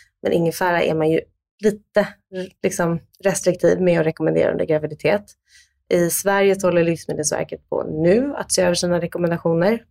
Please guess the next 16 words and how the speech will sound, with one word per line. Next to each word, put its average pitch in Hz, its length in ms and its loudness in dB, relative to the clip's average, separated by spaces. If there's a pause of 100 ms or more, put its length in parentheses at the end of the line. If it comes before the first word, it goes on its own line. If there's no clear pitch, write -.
(120)
om 160 400 -2 (120)
hur 180 140 2
mycket 165 180 2
ingefära 156 360 -2
som 147 120 -8
är 143 40 -6
säkert 147 380 -6
att 160 100 -12
ta. 196 280 -2
Men 180 200 -2
man 151 260 -2 (140)
säger 156 320 4
ändå - 240 -4
att - 160 -8
så - 60 -12
här - 100 -6